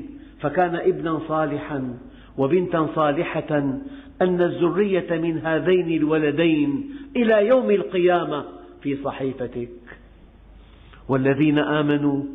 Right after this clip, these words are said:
واتبعتهم ذريتهم بإيمان ألحقنا بهم ذريتهم وما ألتناهم من عملهم من شيء. هذه التي تقرأ القرآن في رمضان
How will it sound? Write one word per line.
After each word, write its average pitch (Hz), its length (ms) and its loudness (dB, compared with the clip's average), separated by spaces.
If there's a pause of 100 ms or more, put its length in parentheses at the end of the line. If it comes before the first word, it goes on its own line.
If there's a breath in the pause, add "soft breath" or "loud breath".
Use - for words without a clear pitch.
(360 loud breath)
واتبعتهم 151 1120 0 (200 loud breath)
ذريتهم 175 800 2
بإيمان 180 880 2 (380 loud breath)
ألحقنا 170 580 -2
بهم 156 400 -2
ذريتهم 151 1040 0 (360 loud breath)
وما 156 360 0
ألتناهم 143 680 0
من 131 160 0
عملهم 127 600 -2
من 120 160 -2
شيء. 139 420 -2 (880 loud breath)
هذه 185 380 0
التي 156 360 -2
تقرأ 151 460 -2
القرآن 139 580 -4
في 143 180 -6
رمضان 143 640 -8